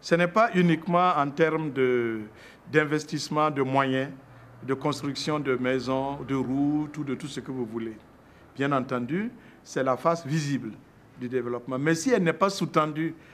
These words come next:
par une appropriation même de cette, euh, culture de développement,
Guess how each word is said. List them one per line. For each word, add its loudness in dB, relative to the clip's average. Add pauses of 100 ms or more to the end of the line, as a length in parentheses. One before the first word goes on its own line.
(160)
par 2
une 6
appropriation 4
même 0
de -2
cette, -2
euh, -2 (240)
culture 4
de 0
développement, -4